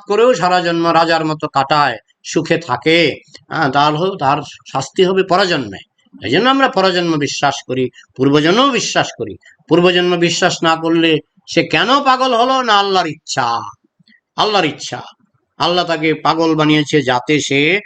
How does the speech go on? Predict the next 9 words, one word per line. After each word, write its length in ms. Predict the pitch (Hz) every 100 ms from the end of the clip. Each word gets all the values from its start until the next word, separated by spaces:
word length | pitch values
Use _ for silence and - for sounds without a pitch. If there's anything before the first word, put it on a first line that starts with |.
| - _ 92
জান্নাতে 540 | 117 127 139 135 139
যাওয়ার 260 | 127 127 120
সুযোগ 380 | - 156 156 151
পায়, 600 | - 131 139 143 147 147 139 - _ _ _ 127
জান্নাতে 500 | 139 151 160 160 156
যেতে 200 | 156 151
বাধ্য 400 | 131 208 - 226
হয়। 460 | 151 175 180 170 165 _ _
এখানেই 400 | 117 117 156 302